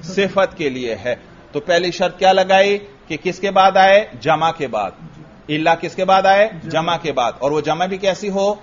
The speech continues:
नकेरा हो, मारिफा न हो। और नीज वो जमा भी कैसी हो? गैर महसूर हो, अपने अफराद का इहाता न कर ले।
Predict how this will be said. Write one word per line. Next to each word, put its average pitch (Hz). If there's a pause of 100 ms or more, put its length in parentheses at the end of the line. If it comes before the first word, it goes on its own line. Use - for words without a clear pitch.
(160)
नकेरा 160
हो, 160
मारिफा 147 (180)
न 143
हो। 160 (220)
और 170
नीज 175
वो 170
जमा 160
भी 202
कैसी 196
हो? 196 (260)
गैर 180
महसूर 180
हो, 143
अपने 151
अफराद 156
का 170
इहाता 165 (120)
न 196
कर 185
ले। 156